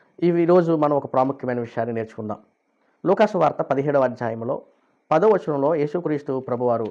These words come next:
శిష్యులతో మాట్లాడుతూ రాసిన ఒక మాట, రాయించిన మాట, ఆయన పలికిన ఒక మాట. లూకాసు వార్త పదిహేడవ అధ్యాయం పదవ వచనంలో చూడండి, "అటువలనే మీరును మీకు ఆజ్ఞాపింపబడినవన్నీ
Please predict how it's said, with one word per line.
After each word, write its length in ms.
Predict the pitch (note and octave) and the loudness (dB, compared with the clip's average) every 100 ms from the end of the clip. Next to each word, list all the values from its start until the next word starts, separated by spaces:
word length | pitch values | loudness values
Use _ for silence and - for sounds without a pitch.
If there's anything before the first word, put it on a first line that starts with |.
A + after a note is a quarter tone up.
| - | -8
శిష్యులతో 360 | B2 C3+ B2+ B2 | -10 -8 -6 -6
మాట్లాడుతూ 580 | A2+ G#2+ A2+ G#2+ D3+ - _ _ _ _ - | -6 -6 -8 -10 -10 -14 _ _ _ _ -2
రాసిన 540 | C#3+ F#3+ F3+ C3 A#2+ - | 0 0 -2 -6 -6 -10
ఒక 120 | - | -8
మాట, 240 | A2 A2 A2 G2+ - - | -6 -4 -4 -6 -14 -8
రాయించిన 480 | A2 B2 C#3 D3+ | -4 -4 -6 -6
మాట, 240 | C#3 A2 A2 | -6 -6 -8
ఆయన 380 | G2 - A2 A2+ | -10 -6 -6 -6
పలికిన 320 | A2 G#2+ A2+ | -8 -10 -12
ఒక 160 | G#2 | -14
మాట. 220 | G2 F#2+ G#2+ - _ _ _ _ - | -14 -12 -14 -16 _ _ _ _ -4
లూకాసు 300 | E3 F#3+ F#3+ | 0 0 2
వార్త 220 | D3 B2 | 0 0
పదిహేడవ 400 | C3+ B2 C#3 C3+ | -2 -2 0 0
అధ్యాయం 360 | A#2 G#2 G#2+ A2 | 0 -4 -10 -8
పదవ 260 | A#2 G#2+ G#2+ | -6 -6 -6
వచనంలో 540 | - G2+ G#2+ A2+ A2+ _ _ _ _ _ - | -10 -10 -6 -6 -6 _ _ _ _ _ -6
చూడండి, 300 | A#2+ G#2 - _ _ _ _ _ - | -6 -6 -12 _ _ _ _ _ -2
"అటువలనే 600 | C3+ - A3+ F#3+ E3+ D#3+ | 0 2 4 6 6 4
మీరును 720 | F3+ D3+ C#3+ D#3 D#3+ B2 F3+ - _ - | 0 0 0 0 0 -4 -10 -18 _ -4
మీకు 400 | C#3+ F3+ G3 F#3 | 0 2 4 6
ఆజ్ఞాపింపబడినవన్నీ 1500 | C3+ D3+ F3 F#3 F#3 E3+ E3 D#3+ D3 D3 D3 C#3 C3 C#3+ F3+ | 6 6 4 2 2 -2 0 0 2 0 0 0 0 0 2